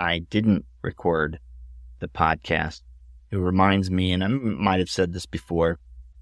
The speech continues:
there was, it used to be a great television show on H B O called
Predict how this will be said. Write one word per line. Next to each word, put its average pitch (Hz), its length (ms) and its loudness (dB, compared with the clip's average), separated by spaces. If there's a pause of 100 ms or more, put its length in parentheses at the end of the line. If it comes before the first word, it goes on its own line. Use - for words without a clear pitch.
(960)
there 107 120 2
was, 104 160 4
it 98 140 4
used 135 180 4
to - 60 -6
be 104 100 8
a 92 40 6
great 101 320 6
television 92 680 4 (200)
show 90 680 0 (200)
on 82 480 -6
H 90 240 -4
B 90 140 0
O 85 120 -2
called 82 420 -2